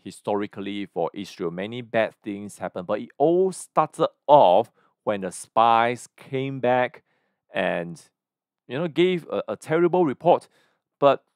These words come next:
they were sent out the month before, in the month of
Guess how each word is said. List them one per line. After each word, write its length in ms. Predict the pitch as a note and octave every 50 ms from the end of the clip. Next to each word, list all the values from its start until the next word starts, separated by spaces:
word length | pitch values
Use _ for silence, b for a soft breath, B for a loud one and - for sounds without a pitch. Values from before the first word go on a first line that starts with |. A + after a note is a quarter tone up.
| _ _ _ _ _ _ _
they 260 | B2+ A#2 A#2 D#3+ A3
were 220 | B3+ C#4 - -
sent 400 | G#2+ - - - D#3+ D#3+ E3 D#3 - -
out 280 | C#3+ D3+ C#3+ - - - _ _ -
the 100 | G2 E2
month 500 | D#2 D#2+ E2 F2+ G#2 C3 D3 D3 C3 A2+ _ _
before, 460 | G#2 F2 - - C3 A#2 F2 C#2 - _ _ _ _ _ _ -
in 60 | G2+
the 80 | E2+ E2+
month 380 | E2+ F#2 G2 G2+ G2+ G2 F#2 F2 E2
of 100 | E2+